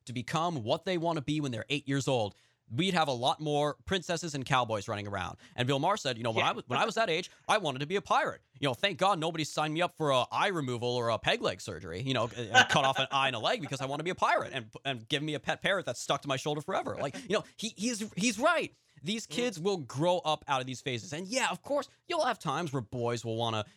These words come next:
Speaker 1: you know, play with girls' toys or vice versa. Girls will wanna play with,
Speaker 2: Mm-hmm.
Speaker 1: you know, boys' toys. And I mean, that, that to me, that's one of the saddest things I think is as the result of this L G B T Q, you know, W Y Z X nonsense is that,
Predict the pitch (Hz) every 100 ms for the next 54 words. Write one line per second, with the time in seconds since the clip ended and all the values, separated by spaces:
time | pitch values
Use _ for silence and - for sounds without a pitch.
0 | - 117 107 - 110 113 107 120 117 -
1 | 120 120 123 117 - 123 - 110 127 170
2 | 135 113 120 123 123 113 117 117 120 170
3 | 123 107 117 143 - 147 202 247 170 165
4 | 175 156 - - 202 165 139 208 - 170
5 | 110 160 - 120 117 87 - 120 107 95
6 | 110 104 90 117 110 92 104 95 - _
7 | - 127 110 113 110 117 104 107 - 113
8 | 107 110 107 104 98 113 101 98 - -
9 | 101 104 - _ 95 _ _ - 127 117
10 | 117 110 107 117 107 110 - - - 123
11 | 120 208 262 - 107 - _ _ _ _
12 | _ _ - - 170 156 - 170